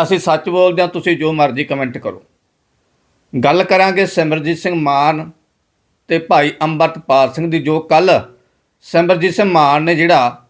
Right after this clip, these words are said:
ਬਿਆਨ ਦਿੱਤਾ ਗਾ ਕਿ ਅੰਮ੍ਰਿਤਪਾਲ ਸਿੰਘ ਜੈ ਸ਼੍ਰੀ ਰਾਮ ਦੇ ਨਾਅਰੇ ਲਾਵੇਗਾ ਤੇ ਜੈ ਹਿੰਦ ਕਹੇਗਾ। ਵਾਹਿਗੁਰੂ ਜੀ ਕਾ ਖਾਲਸਾ, ਵਾਹਿਗੁਰੂ ਜੀ ਕੀ ਫਤਿਹ।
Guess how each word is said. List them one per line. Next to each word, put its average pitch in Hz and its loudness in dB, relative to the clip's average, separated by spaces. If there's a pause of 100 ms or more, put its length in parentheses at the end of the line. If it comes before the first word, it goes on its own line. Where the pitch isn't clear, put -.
(120)
ਬਿਆਨ 151 0
ਦਿੱਤਾ 165 2
ਗਾ 123 0 (520)
ਕਿ 202 -6
ਅੰਮ੍ਰਿਤਪਾਲ 180 0
ਸਿੰਘ 165 -4 (280)
ਜੈ 143 0
ਸ਼੍ਰੀ 165 -2
ਰਾਮ 135 2
ਦੇ 147 -2
ਨਾਅਰੇ 143 0
ਲਾਵੇਗਾ 170 2 (540)
ਤੇ 170 0
ਜੈ 135 0
ਹਿੰਦ 151 -2
ਕਹੇਗਾ। 131 -4 (960)
ਵਾਹਿਗੁਰੂ 143 2
ਜੀ 165 2
ਕਾ 160 2
ਖਾਲਸਾ, 156 0
ਵਾਹਿਗੁਰੂ 143 0
ਜੀ 143 -4
ਕੀ 135 -6
ਫਤਿਹ। 127 -4